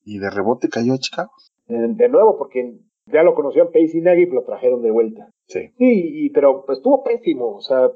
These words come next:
Speaker 2: ca-, la razón por la que cambió tanto de equipo es porque falló una cantidad de patadas impresionante en los últimos años, que lo que te decía, te-, tenía que ver mucho con la re-,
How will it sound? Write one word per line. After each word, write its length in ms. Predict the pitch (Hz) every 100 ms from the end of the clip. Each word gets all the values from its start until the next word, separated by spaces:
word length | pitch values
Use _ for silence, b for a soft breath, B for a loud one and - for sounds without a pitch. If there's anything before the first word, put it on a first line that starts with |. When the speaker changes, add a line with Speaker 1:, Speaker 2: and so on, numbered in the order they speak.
| _
Speaker 2:
ca-, 220 | - 139 143
la 160 | 156 151
razón 260 | 151 247 302
por 100 | 294
la 60 |
que 120 | 165 156
cambió 240 | - 233
tanto 240 | 240 254 226
de 80 | 156
equipo 320 | 220 220 143
es 60 | -
porque 280 | 151 147
falló 680 | 135 131 180 214 214 180 - -
una 180 | 196 214
cantidad 300 | - 139 175
de 100 | 196
patadas 520 | 190 135 180 185 165 _ _ _ -
impresionante 720 | 147 156 143 147 156 208 175
en 60 |
los 120 | 139 185
últimos 360 | 180 185 151 175
años, 320 | 160 175 175 _ -
que 180 | 170 156
lo 120 | 156
que 80 | 156
te 80 | 151
decía, 320 | 147 254 -
te-, 200 | 175 165
tenía 220 | 156 180
que 100 | 202
ver 180 | 202 208
mucho 300 | 208 214 196
con 300 | 196 160 147
la 300 | 139 139 139
re-, 140 | 135